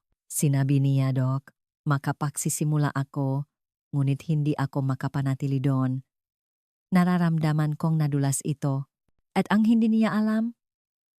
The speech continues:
ang hindi nasabi sa kanyang sinuman, ay ang nga sintomas na iyon ay halos palaging tumuturo pabalik sa pelvic floor. Ang magandang balita ay ito,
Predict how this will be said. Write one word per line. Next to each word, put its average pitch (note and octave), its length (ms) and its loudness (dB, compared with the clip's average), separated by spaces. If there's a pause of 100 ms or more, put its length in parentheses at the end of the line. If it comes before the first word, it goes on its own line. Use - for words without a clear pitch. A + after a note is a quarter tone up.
(280)
ang F#3+ 160 4
hindi A3+ 240 2
nasabi A3 320 0
sa G3+ 160 0
kanyang G#3 400 0
sinuman, G#3 640 0 (800)
ay G3 400 2 (800)
ang D#3 240 2
nga G#3+ 320 0
sintomas E3 640 0
na E3 80 0
iyon D3+ 260 0
ay D#3+ 220 0
halos D#3 400 0
palaging C#3+ 400 0
tumuturo C#3+ 500 0
pabalik C3+ 460 0
sa C3 400 0
pelvic C3 400 0
floor. A#2+ 400 0 (720)
Ang G3+ 160 0
magandang G3+ 480 2
balita F#3 400 0
ay E3+ 180 0
ito, D#3+ 460 -2